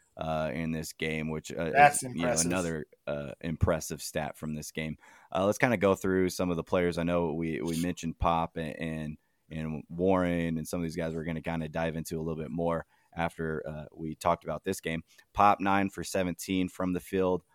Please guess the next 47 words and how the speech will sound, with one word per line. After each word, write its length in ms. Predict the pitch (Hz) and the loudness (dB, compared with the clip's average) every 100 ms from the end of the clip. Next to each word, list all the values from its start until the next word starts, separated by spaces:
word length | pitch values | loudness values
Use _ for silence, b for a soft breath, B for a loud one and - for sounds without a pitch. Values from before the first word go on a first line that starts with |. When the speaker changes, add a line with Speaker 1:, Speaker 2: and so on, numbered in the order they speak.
| _ _ - | _ _ -12
Speaker 1:
um, 600 | 85 80 78 78 76 71 _ | -6 -4 -2 -4 -6 -8 _
four 260 | - 95 98 | -2 0 0
for 200 | 87 - | 0 0
eight 200 | 92 - | 0 0
from 140 | 85 | -4
three, 340 | - 90 90 85 | -4 -2 -2 -2
twenty-four 640 | - 90 90 - 85 80 | -2 -2 -2 -2 -4 -4
points, 560 | - 101 95 90 - | -6 -4 -2 -2 -6
four 380 | - - 110 95 | -8 0 0 0
straight 600 | - - - 95 92 87 _ _ _ _ _ | -2 -10 -4 0 0 0 _ _ _ _ _
twenty-point 640 | - 95 90 - 95 92 87 | -4 0 0 0 0 0 -2
games 340 | 90 90 85 | -2 -2 -4
from 180 | - 80 | -8 -4
him, 380 | 95 98 95 90 - _ _ | 0 2 2 -4 -14 _ _
also 320 | - 107 110 | -2 2 4
added 260 | 98 87 87 | 4 2 0
five 280 | - 85 78 | 0 0 0
boards 400 | 82 85 78 - | -2 -2 -4 -8
and 280 | 82 82 80 - _ | -4 -4 -4 -8 _
four 320 | _ 85 87 - | _ -2 0 -2
assists 480 | 82 - 85 82 - | -6 -6 -6 -6 -6
to 60 | 80 | -4
that. 300 | 82 80 - _ _ - | -2 -2 -4 _ _ -6
Um, 360 | 82 85 82 | -2 -2 0
Speaker 2:
Hmm. 120 | 80 80 | 0 0
Speaker 1:
you 100 | 82 | -2
said 220 | 92 82 | -2 0
you 120 | 87 | 0
wanted 260 | 85 80 78 | 0 -2 -4
to 40 | |
talk 240 | 85 85 82 | -2 -2 -2
about 320 | 78 78 82 | -4 -4 -2
his 260 | 87 78 | -2 -2
play 300 | - 90 82 82 | 0 0 0 -2
from 160 | 80 | -4
this 160 | 82 - | -4 -4
game. 220 | 82 82 | -4 -2
What'd 160 | 85 82 | -4 -4
you 80 | 80 | -6
think 200 | 87 80 | -8 -8
of 120 | - | -4
Pop 340 | 85 82 - | -2 -2 -2
in 100 | 80 | -6
this 180 | 80 - | -6 -8
one 240 | 78 80 | -8 -6
where 140 | 80 80 | -6 -6
he 220 | 82 | -8